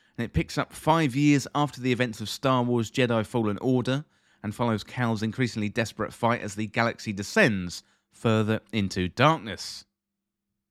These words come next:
So Cal is no longer a Padawan. He's come into his own and he's grown into a powerful Jedi Knight.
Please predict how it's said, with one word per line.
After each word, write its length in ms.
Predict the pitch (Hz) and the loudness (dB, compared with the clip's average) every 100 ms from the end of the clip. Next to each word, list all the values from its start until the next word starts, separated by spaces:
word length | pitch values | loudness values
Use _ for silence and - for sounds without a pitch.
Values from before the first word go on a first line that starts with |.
| _ _ _ _ _ _ _ _ _ _ _ _ _ _ _ _ _ _ _ _ _ _ - | _ _ _ _ _ _ _ _ _ _ _ _ _ _ _ _ _ _ _ _ _ _ -6
So 140 | 120 | -6
Cal 440 | - 170 151 156 | 0 2 2 0
is 160 | 127 135 | -6 -4
no 160 | 135 139 | 0 2
longer 440 | 135 135 135 139 | 2 2 0 0
a 180 | - 131 | 0 -2
Padawan. 580 | - - 139 120 127 175 | -2 0 2 4 4 2
He's 160 | 147 - | -6 -6
come 200 | 151 143 | -2 -2
into 180 | 113 | 0
his 160 | 120 117 | -2 0
own 340 | 139 135 127 147 | 2 2 2 -2
and 100 | 127 | -4
he's 100 | 104 | -4
grown 300 | 120 127 135 | 0 2 2
into 240 | 123 113 | 0 -2
a 40 | |
powerful 560 | 101 - 139 131 - 117 | -4 -6 -2 -4 -2 -4
Jedi 400 | 101 117 104 101 | 0 0 2 0
Knight. 500 | 104 110 156 - | 0 0 0 -4